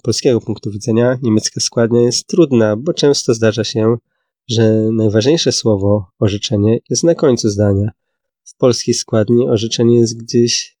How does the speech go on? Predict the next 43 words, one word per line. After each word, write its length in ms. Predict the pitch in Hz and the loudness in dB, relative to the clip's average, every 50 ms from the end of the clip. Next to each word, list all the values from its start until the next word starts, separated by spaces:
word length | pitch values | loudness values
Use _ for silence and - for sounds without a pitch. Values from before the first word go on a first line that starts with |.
| - | -6
na 80 | 143 127 | -6 -4
początku, 600 | - - - - - 160 147 147 - - 123 120 | -4 -4 -4 0 0 0 0 0 -2 -4 -2 -2
zaraz 400 | 110 117 117 113 113 113 - - | 0 0 0 0 0 -2 -2 -4
obok 240 | 135 107 127 120 - | -4 -2 -2 -2 0
podmiotu, 540 | - 151 - 151 135 117 - - 113 104 98 | 0 0 0 2 0 0 0 -2 -6 -4 -2
więc 220 | 113 110 107 107 | 0 0 0 0
gdy 240 | 101 110 104 117 117 | -4 -4 0 2 2
jest 340 | 117 117 117 110 - - 117 | 4 4 4 2 0 0 -4
na 80 | 110 | -4
końcu 460 | - - 156 156 151 - - 127 123 | -2 0 0 0 0 -2 -2 -2 -2
zdania, 400 | 120 120 113 113 113 123 135 139 123 _ _ _ _ _ _ _ - | 0 0 0 2 2 2 2 0 -2 _ _ _ _ _ _ _ -2
może 220 | 135 143 156 160 | 0 2 2 0
to 140 | - - 120 | 0 -2 -4
być 260 | 107 113 117 - - | 0 -2 -2 -2 0
mylące. 580 | 120 120 120 113 104 101 98 - - - 117 117 _ _ _ _ _ _ _ _ - | 0 2 2 2 2 0 -2 -4 -6 -10 -10 -12 _ _ _ _ _ _ _ _ -4
Przy 120 | - 123 | -2 0
krótkich 360 | - 175 175 - - 131 117 | 0 0 -2 -2 -2 -2 0
zdaniach 560 | 110 107 110 107 110 120 127 127 117 - - | 0 0 0 2 2 0 0 -2 -6 -8 -4
jest 200 | 117 107 110 - | -2 -2 -2 0
to 120 | - 120 110 | 0 0 2
do 120 | 113 120 | 2 2
ogarnięcia. 680 | 120 117 131 127 143 147 143 135 127 - - 117 110 - _ _ _ _ _ _ | 2 2 0 0 0 2 0 0 0 -2 -8 -12 -18 -20 _ _ _ _ _ _
Przy 160 | - - 127 | -2 0 0
długich 280 | 110 120 120 110 107 113 | 2 2 2 2 0 0
zdaniach 340 | 107 113 110 110 113 107 - | 0 0 0 0 0 0 0
robi 220 | 113 104 101 113 | -2 -2 -2 -2
się 260 | - - 120 113 113 | -4 0 0 0 0
to 160 | 113 123 120 117 | 2 0 -2 -2
problematyczne, 840 | - - 127 120 131 131 131 143 143 - 143 - - 110 104 110 - _ _ _ _ _ _ _ _ _ - | 0 -2 -2 0 0 0 -2 -2 -2 -2 -2 -2 0 0 -2 -2 -2 _ _ _ _ _ _ _ _ _ -6
ale 360 | - 139 131 131 135 131 120 | -2 0 2 4 4 2 2
gdy 200 | 110 117 113 123 | 0 2 2 4
jest 340 | 123 123 120 113 - - - | 4 4 2 0 -2 -2 -2
to 120 | - 117 | -2 -2
zdanie 440 | 104 104 104 117 113 113 110 110 107 | 0 0 2 2 4 4 4 2 2
złożone, 640 | 104 107 113 135 135 165 151 139 131 127 131 139 | 2 2 2 2 4 4 2 4 4 4 2 0
to 120 | 139 - 123 | 0 -2 -2
można 420 | 113 117 113 - 120 113 113 113 110 | 0 0 0 0 0 0 0 0 0
zapomnieć, 540 | - 120 - 156 143 139 135 123 117 - - | -2 -4 -2 0 0 2 2 2 0 -2 -4
o 60 | 147 | -6
co 220 | - - - 123 110 | -4 -2 0 0 0
w 40 | 110 | 0
ogóle 300 | 101 104 104 101 104 104 | 0 0 2 2 0 0
chodziło. 500 | - 123 107 98 101 95 101 101 101 | 0 -2 0 2 2 2 2 0 0